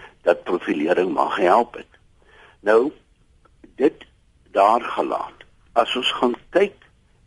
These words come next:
na, eh, 'n basiese sielkundige beginsel wat by eerstejaars ingedrul word, en ek dink almal sal saamstem daarmee, en dit is dat elke mens is uniek. Dis 'n goue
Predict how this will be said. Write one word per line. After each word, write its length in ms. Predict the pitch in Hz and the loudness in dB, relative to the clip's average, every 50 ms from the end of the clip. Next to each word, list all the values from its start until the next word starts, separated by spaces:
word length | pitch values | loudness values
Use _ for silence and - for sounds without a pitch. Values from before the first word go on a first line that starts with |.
| _ | _
na, 600 | _ 90 92 95 98 101 101 101 104 107 107 107 - _ _ _ _ _ _ _ _ _ _ _ _ _ | _ -10 -2 2 2 4 4 4 2 0 0 -4 -6 _ _ _ _ _ _ _ _ _ _ _ _ _
eh, 380 | - 190 190 - - 95 90 85 - - _ _ _ _ _ _ _ - | -2 0 2 4 4 4 2 0 -2 -10 _ _ _ _ _ _ _ -8
'n 100 | 101 - | -6 0
basiese 560 | - 92 95 113 - - - 98 - - 127 | 2 2 2 2 0 -4 -6 -8 -6 -4 -4
sielkundige 680 | 113 - 113 107 101 - - 110 104 107 101 - - 92 | -2 -2 -2 -2 -4 -2 -2 0 0 0 0 0 -2 -2
beginsel 640 | - - - - - 123 117 113 - - 110 110 87 | -2 -2 -6 -6 -4 -6 -6 -6 -2 2 2 2 4
wat 180 | 92 92 92 - - _ _ _ _ _ _ _ _ _ _ _ _ _ - | 2 0 0 -2 -12 _ _ _ _ _ _ _ _ _ _ _ _ _ -2
by 180 | - 98 98 - _ | -2 -2 -2 -2 _
eerstejaars 720 | - - 156 - - - - 104 92 87 82 73 - - - _ | 0 0 0 0 -2 -4 0 2 2 4 4 2 0 -4 -10 _
ingedrul 800 | - 123 131 123 117 - 117 87 - - 87 98 110 120 127 123 | -4 -2 -2 -2 -2 -4 -6 -6 -4 0 2 4 4 4 2 0
word, 260 | 117 135 160 180 175 - | 2 2 2 2 0 -2
en 80 | - 104 | -4 -4
ek 140 | 92 82 85 | -4 -2 -2
dink 300 | 98 104 101 - _ - | -2 -2 -2 -4 _ -2
almal 300 | - 104 104 101 101 95 | -2 0 2 2 0 0
sal 200 | - - - - - | 0 0 0 0 0
saamstem 680 | - - - 110 117 117 120 - - - 123 117 113 107 | 0 2 2 2 2 2 0 -2 -2 0 0 2 2 2
daarmee, 420 | 104 104 107 101 104 107 104 117 | 2 2 2 2 2 0 0 0
en 140 | - 104 90 | 2 0 0
dit 160 | 80 98 - - | 0 0 2 2
is 160 | 156 - - - - - - - - - - - - _ - | 0 0 0 -12 -16 -20 -20 -18 -18 -18 -18 -20 -16 _ 0
dat 220 | 104 107 110 - - - | 0 0 0 0 -6 -2
elke 420 | 135 139 143 151 - - - 156 147 | 0 2 2 2 0 0 0 2 2
mens 580 | 127 92 85 87 90 92 98 101 - - - - _ - | 2 0 0 0 2 2 0 -2 -2 -2 -4 -4 _ 0
is 320 | 95 92 - - 101 - _ - | 2 2 2 2 -2 -4 _ -6
uniek. 640 | 101 92 87 85 85 95 107 - - - - - - - | -4 -4 -2 0 4 4 4 2 2 -8 -20 -20 -10 -4
Dis 180 | - - - 117 | -2 0 2 2
'n 60 | 104 | 0
goue 540 | 98 101 101 - 139 147 147 147 147 147 | 0 0 2 2 2 4 4 4 2 2